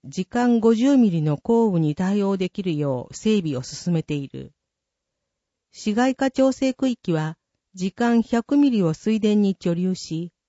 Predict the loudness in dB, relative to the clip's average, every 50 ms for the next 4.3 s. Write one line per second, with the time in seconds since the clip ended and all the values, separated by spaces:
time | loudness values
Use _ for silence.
0 | _ _ _ _ _ _ 0 2 2 4 4 4 4 4 4 4 2 0 -2 -2
1 | 0 2 2 2 2 0 0 0 -2 -2 -2 -2 -2 -2 -2 0 -2 -4 -2 -2
2 | -2 0 2 2 2 0 0 -2 -2 -4 -4 -2 -2 -2 -2 -2 -2 -2 -4 -6
3 | -6 -6 -6 -8 -10 _ _ -12 -12 -10 -8 -6 -4 -4 -4 -6 -8 _ -18 -18
4 | -18 -18 -20 -20 -20